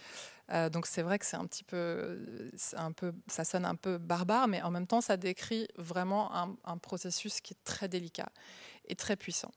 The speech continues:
C'est-à-dire qu'effectivement, quand on rentre dans un livre, on renonce quelque part,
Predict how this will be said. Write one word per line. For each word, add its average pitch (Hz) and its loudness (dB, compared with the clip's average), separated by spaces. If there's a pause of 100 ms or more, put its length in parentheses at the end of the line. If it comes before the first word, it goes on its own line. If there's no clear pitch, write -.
(260)
C'est-à-dire 190 -2
qu'effectivement, 214 4
quand 190 2
on 175 0
rentre 220 6
dans 190 2
un 185 0
livre, 185 -4 (1200)
on 208 6
renonce 208 6
quelque 175 0
part, 202 4